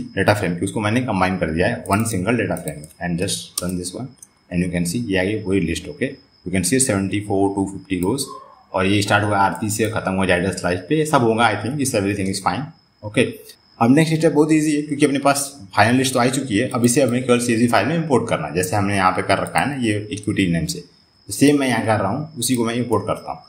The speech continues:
तो क्या करना है, आपको टू सी एस वी call करना है और आपको specific folder का path देना है क्योंकि आपको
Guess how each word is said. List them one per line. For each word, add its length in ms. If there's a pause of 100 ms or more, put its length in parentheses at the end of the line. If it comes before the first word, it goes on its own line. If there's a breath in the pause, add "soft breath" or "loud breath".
(240)
तो 80
क्या 120
करना 240
है, 40
आपको 140
टू 140
सी 120
एस 80
वी 100
call 260
करना 240
है 120
और 80
आपको 400
specific 400
folder 280
का 100
path 260
देना 160
है 40
क्योंकि 520
आपको 380